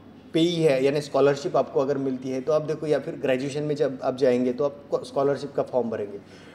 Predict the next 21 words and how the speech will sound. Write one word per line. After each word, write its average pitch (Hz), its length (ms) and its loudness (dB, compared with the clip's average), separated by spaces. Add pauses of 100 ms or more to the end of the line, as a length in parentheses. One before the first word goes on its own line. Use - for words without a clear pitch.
(280)
तो 196 60 -4
scholarship 151 560 2
का 180 80 -2
जैसे 165 280 -4
आप 170 100 2
form 147 240 0
भरते 147 200 2
हैं, 143 80 4
आपको 165 140 -4
डीबीटी 160 420 2
मिलता 123 240 2
है। 123 60 4
डीबीटी 143 300 0
यानी 185 200 2
direct 151 480 4
benefit 135 420 0
transfer। 113 400 -2
तो 165 120 -4
government 135 500 2
जीओआई 135 500 4
यानी 160 280 0